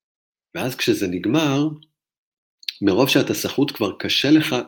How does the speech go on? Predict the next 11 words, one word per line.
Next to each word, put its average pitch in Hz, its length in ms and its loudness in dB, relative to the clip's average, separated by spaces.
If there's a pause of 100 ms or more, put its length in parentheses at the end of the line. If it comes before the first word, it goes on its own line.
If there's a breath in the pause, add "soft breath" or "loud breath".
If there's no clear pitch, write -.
(100)
לשמוח 127 600 -2
או 104 40 2
לקפוץ 98 440 -2
באוויר. 92 580 2 (680 loud breath)
אתה, 95 180 -4 (200)
אתה - 120 -2
ראית 156 240 4
אפילו 143 300 4
את 107 120 -4
נולה 113 220 2
עצמו. 92 540 -4